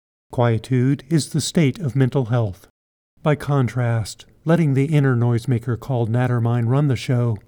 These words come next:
is the state of mental illness and spiritual ignorance.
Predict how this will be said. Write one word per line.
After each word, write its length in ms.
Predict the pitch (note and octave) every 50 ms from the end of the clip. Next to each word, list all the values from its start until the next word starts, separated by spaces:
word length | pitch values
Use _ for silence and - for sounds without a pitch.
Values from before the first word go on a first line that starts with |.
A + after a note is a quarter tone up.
| _ _ -
is 160 | - A#2 G#2
the 140 | - - -
state 360 | - - - - D#3+ F3+ F#3
of 140 | F#3 D#3 -
mental 380 | B2+ C3+ C3+ - C#3+ C3 D3+ C#3
illness 540 | C#3 C#3+ C#3+ C#3+ D3 C#3+ - - - - _ -
and 240 | D3+ C#3 B2+ A2+ G2
spiritual 520 | - - - B2 A#2 A#2 A#2 - C3 B2 C#3
ignorance. 560 | D#3 C3+ A2+ G#2 A2+ A2+ G#2+ F#2+ F2 - -